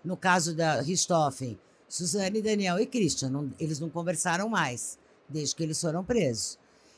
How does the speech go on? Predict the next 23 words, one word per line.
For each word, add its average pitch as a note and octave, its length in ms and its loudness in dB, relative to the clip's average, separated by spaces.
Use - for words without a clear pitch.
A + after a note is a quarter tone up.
E B3+ 120 -2
cada B3 420 4
um A3+ 180 0
vai G3+ 220 0
contar G#3+ 400 -2
a F#3 60 0
sua G3+ 200 -2
versão. F3 560 0
Nisso, A#3 440 6
a F#3+ 40 2
polícia G#3+ 460 0
pode E3+ 420 -2
entender, F3+ 720 0
e A3+ 80 0
vai A3+ 180 4
muito C4+ 240 2
devagar, G3+ 520 2
né, E3+ 160 0
gente? C#3+ 280 -4
Porque G3+ 280 -2
para F3+ 420 2
pra C#3+ 180 0
fotografar, D#3 840 0